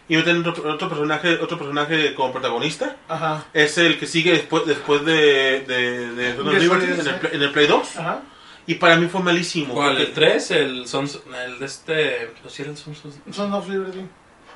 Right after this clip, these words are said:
Speaker 3: de-, donde sale este, el Venom Snake?
Speaker 2: Ajá.
Speaker 1: No, ese,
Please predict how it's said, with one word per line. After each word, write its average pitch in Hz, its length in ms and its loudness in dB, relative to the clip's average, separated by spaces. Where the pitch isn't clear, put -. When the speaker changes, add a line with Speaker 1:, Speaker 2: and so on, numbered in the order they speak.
Speaker 3:
de-, 127 140 -8
donde 123 380 -10
sale 139 380 -2
este, 151 460 0
el 117 280 -8
Venom 131 300 -2
Snake? - 420 -12
Speaker 2:
Ajá. 175 180 4
Speaker 1:
No, 175 60 8
ese, 170 180 4